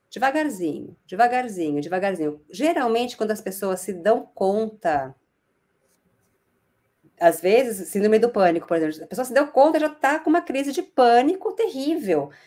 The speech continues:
mas ela teve sinais antes,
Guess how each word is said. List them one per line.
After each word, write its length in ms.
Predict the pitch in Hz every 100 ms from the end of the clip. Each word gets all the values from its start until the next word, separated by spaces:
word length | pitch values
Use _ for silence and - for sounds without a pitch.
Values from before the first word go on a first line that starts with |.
| _ _
mas 140 | - 349
ela 160 | 480
teve 240 | 381 392 466
sinais 540 | 339 294 214 202 196
antes, 840 | 170 147 135 - - 143 - -